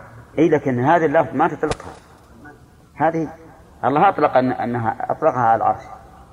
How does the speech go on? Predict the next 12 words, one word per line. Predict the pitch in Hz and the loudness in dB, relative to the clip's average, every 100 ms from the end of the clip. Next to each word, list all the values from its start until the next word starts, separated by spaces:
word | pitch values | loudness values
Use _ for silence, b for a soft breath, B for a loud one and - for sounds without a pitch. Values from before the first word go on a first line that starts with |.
| - - - - - - - - | -20 -20 -20 -20 -20 -20 -20 -20
الكلام | - 123 147 143 | -6 2 2 4
أن | 135 | 2
هذه | 123 165 156 | 4 4 4
اللفظة | 147 165 - 139 | 2 2 2 2
ما | 160 185 | 2 2
تطلق | 160 127 104 | 0 -4 0
على | 107 | 0
الأرض. | 98 95 - - - - - - - - | 0 -4 -8 -20 -20 -20 -20 -20 -20 -8
إي | 120 | -6
نعم. | 113 - - - - - - - - _ _ - - 127 | -4 -8 -16 -20 -20 -20 -20 -20 -20 _ _ -20 -2 4
قال: | 151 | 8
"الرابع | 160 156 147 135 175 165 160 | 8 6 4 6 6 6 2